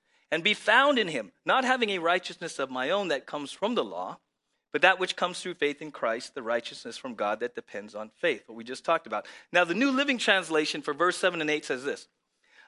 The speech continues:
"I once thought these things were valuable, but now I consider them worthless because of what Christ has done. Yes, everything else is worthless when compared with the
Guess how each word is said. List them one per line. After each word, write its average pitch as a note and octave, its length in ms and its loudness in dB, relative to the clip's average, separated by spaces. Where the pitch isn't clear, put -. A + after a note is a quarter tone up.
"I E3+ 100 4
once E4 300 2
thought G#3+ 300 4
these G3 180 -6
things E3 320 -8
were B2+ 120 -2
valuable, A2 460 0
but D3+ 140 0
now A3 240 4
I B3 60 4
consider F3+ 460 -2
them A2+ 320 -4
worthless A#2 600 -4
because C#3 300 -6
of C3 100 -2
what C3 180 -4
Christ A2 360 -6
has F#2+ 140 -16
done. F2+ 220 -12
Yes, F3+ 400 4
everything D#4+ 680 4
else - 580 2
is F#3 200 2
worthless C#3 760 2
when F#3 180 0
compared G#3+ 540 4
with G3+ 120 2
the D3+ 140 -4